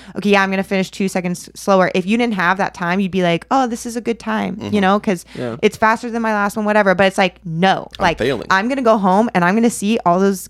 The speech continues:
Speaker 1: cards that I wrote everywhere. They're in my textbooks. Like,
Speaker 3: Yeah. And it's,
Speaker 1: Yeah.
Speaker 3: every card reminds you of how you didn't, you,
Speaker 2: Mm-hmm.
Speaker 3: two seconds, and to lose by two seconds too. Like,
Speaker 1: Yeah,
Speaker 3: you
Speaker 1: that's
Speaker 3: think about it,
Speaker 1: awful.
Speaker 3: it's like, "Oh, there it goes."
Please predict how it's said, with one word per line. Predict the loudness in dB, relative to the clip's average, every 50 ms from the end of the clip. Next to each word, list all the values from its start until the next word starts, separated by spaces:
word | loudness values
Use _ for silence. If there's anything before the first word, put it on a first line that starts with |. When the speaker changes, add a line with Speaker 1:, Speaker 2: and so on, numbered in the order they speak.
| _ _
Speaker 1:
cards | -10 -4 2 4 4 4 4 2 -2
that | 0 0
I | 2 2 4
wrote | 4 4 4 4 2
everywhere. | 0 2 2 2 2 2 2
They're | 2 0 -2
in | -2 -2 -4
my | -6 -8
textbooks. | -8 -8 -8 -8 -8 -8 -8 -8 -8 -6 -8
Like, | -8 -10 -10 -12 -18 -20 -20 -16 -10
Speaker 3:
Yeah. | -6 -4 -4 -4 -6 -10 -14 -20 -20 -8
And | -4 0 2
it's, | 2 2 2 0
Speaker 1:
Yeah. | 0
Speaker 3:
every | 0 0 0 0
card | 2 2 2 2 0 -2
reminds | -2 -2 -2 -2 -2 -2
you | 0 0 0
of | 2
how | 0 0
you | 0 0
didn't, | 0 -2 -2 -4 -6 -6 -6
you, | -6 -6 -6 -10
Speaker 2:
Mm-hmm. | -12 -12 -10 -10 -4
Speaker 3:
two | 0 0 2
seconds, | 2 2 0 0 0 -2 -4 -4 -4
and | -4 -2
to | 0 2
lose | 4 4 4 4
by | 4 0
two | 0 0 -4 -4
seconds | -4 -4 -6 -6 -8 -10 -12 -8
too. | -4 -4 -2
Like, | -2 -2 -2
Speaker 1:
Yeah, | -2 -4 -4 -6 -4 -2 0
Speaker 3:
you | 2 2
Speaker 1:
that's | 2 4 4
Speaker 3:
think | 2 4
about | 4 4 4
it, |
Speaker 1:
awful. | 4
Speaker 3:
it's | 2 0
like, | -2 -2 -4 _ _ _ _ _ _ _ _ _ _ 2
"Oh, | 4
there | 4 4
it | 4
goes." | 4 2 0 0 -6